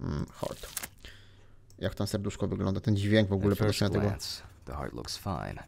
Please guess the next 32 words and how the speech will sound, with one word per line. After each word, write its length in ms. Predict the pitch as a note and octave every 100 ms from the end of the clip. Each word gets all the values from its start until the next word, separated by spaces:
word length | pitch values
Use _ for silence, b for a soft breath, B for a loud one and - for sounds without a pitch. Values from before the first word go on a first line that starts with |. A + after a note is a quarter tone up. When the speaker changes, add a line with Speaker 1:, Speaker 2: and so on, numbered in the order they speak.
| - -
Speaker 1:
Okej. 360 | C3+ G2+ G#2 A#2+ - - - - - - _ _ _
Speaker 2:
The 80 | -
pulmonary 580 | - B2+ A#2 G#2 F#2 D#2+
trunk 340 | - D2 C2+
and 100 | A#1
aorta 400 | A1+ A1+ B1 G1+
seem 300 | - - F#2+
to 80 | -
be 100 | G#1
in 140 | G1+
good 200 | - A1 -
condition. 560 | - - D#2+ - G#1+ G1+ - - -
There 100 | E2
are 40 | E2
no 160 | G#2
pathological 720 | G2+ F#2+ F#2 D#2+ E2 D#2+ - C2
changes 440 | - F2 D2 A1+
that 120 | -
have 80 | B1+
contributed 640 | - B1 - G2+ - G#1+ -
to 100 | -
our 140 | A1
Toby's 480 | - C2+ C2+ A#1 A1+ -
death. 400 | - B1 G#1 - - - _
Well, 360 | - A#1 D2 D2 C#2 B B B -
once 260 | A#1+ - B1+
we've 120 | C2
got 100 | -
the 80 | A#1
body 340 | - G2+ -
ticked 280 | - - -
off, 400 | A#1 E2+ -